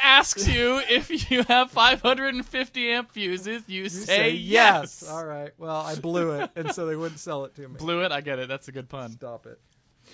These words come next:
Speaker 2: Well,
Speaker 1: What the fuck? Uh, this is supposed to be America. When they call up, they're just supposed to say, "Where do you want your electron microscope?" And you say, "Over there."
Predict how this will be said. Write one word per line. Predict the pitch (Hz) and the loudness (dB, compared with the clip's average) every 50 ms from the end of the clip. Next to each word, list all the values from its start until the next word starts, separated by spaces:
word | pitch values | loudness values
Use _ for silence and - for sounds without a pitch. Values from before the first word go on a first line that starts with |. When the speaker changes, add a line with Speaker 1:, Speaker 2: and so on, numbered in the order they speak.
| - - _ _ _ _ _ _ _ _ _ | -20 -20 _ _ _ _ _ _ _ _ _
Speaker 2:
Well, | 175 196 220 214 214 - - _ _ _ _ | -10 -8 -8 -8 -8 -10 -12 _ _ _ _
Speaker 1:
What | - 240 392 427 - | -2 -2 -2 0 0
the | 466 381 | -4 -4
fuck? | - 370 359 277 - _ | -2 -2 -2 -2 -4 _
Uh, | - 240 | -2 -2
this | 247 220 370 359 | -2 -2 -6 -8
is | 427 - | -8 -8
supposed | - 415 415 370 - | -6 -2 -2 -2 -4
to | - 349 | -4 -4
be | 311 294 | 0 0
America. | 254 226 202 208 214 208 190 165 - 135 107 - _ _ _ _ _ _ - - - _ _ | 2 2 2 2 2 2 0 0 -4 -10 -12 -12 _ _ _ _ _ _ -20 -20 -20 _ _
When | 170 196 226 | -4 -4 -2
they | 277 320 330 | -2 -4 -4
call | - - 277 277 277 262 240 | -4 -2 2 2 4 4 4
up, | 240 226 185 - - | 4 2 2 0 -4
they're | - 170 190 196 | -8 -4 -4 -4
just | 196 226 226 - | -2 -4 -6 -4
supposed | - 226 220 220 | -4 -4 -4 -4
to | - 190 | -6 -12
say, | - - 196 175 170 170 | -8 -4 -2 -2 -2 -2
"Where | 160 151 160 170 185 190 | -2 -2 -2 -2 0 0
do | 185 202 | 0 -2
you | 196 202 | -2 -2
want | 185 156 165 175 175 156 139 - - | -2 0 2 2 2 2 0 -2 -6
your | - 160 156 | -8 -6 -4
electron | 147 143 151 151 - - 170 156 151 | -2 -2 -2 -4 -2 -2 -2 -2 0
microscope?" | 160 160 156 160 165 - - 127 104 104 - | -2 -4 -4 -4 -10 -10 -8 -10 -10 -10 -12
And | 131 139 | -12 -8
you | 147 151 156 | -6 -6 -6
say, | - - 147 143 139 143 - | -4 -4 -4 -2 -4 -4 -4
"Over | 156 151 147 147 | -4 -6 -6 -6
there." | 139 147 147 135 107 - - | -4 -4 -4 -4 -4 -8 -8